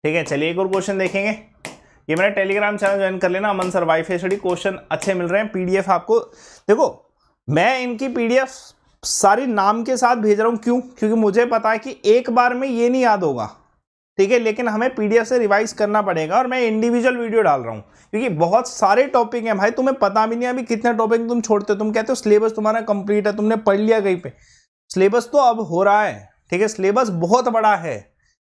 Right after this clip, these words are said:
टॉपिक वाइज से अब देखोगे, अभी बहुत टॉपिक बचे हुए हैं, सारे कराऊंगा। Maximum rate of deforestation,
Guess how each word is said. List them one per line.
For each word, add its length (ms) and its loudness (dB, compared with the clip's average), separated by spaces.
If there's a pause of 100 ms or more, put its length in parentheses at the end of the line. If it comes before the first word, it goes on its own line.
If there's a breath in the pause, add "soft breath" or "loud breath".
(140)
टॉपिक 340 -2
वाइज 240 2
से 100 -6
अब 200 -4
देखोगे, 460 0
अभी 220 2
बहुत 360 2
टॉपिक 300 -2
बचे 220 -2
हुए 60 0
हैं, 80 -2
सारे 280 0
कराऊंगा। 440 -4 (500 soft breath)
Maximum 560 0
rate 300 4
of 220 0
deforestation, 800 0